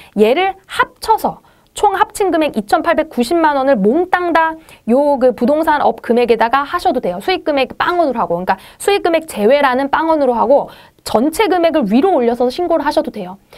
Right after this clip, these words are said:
그렇다고 해서 부동산 부가가-, 저기 부동산 임대업에 대한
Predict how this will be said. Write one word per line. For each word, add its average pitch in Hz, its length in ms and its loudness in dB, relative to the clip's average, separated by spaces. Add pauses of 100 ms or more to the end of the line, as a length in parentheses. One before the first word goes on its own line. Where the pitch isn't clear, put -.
(160)
그렇다고 370 480 0
해서 339 220 0
부동산 294 1300 -2
부가가-, 277 360 0 (240)
저기 226 280 2
부동산 285 320 0
임대업에 254 320 2
대한 233 200 -2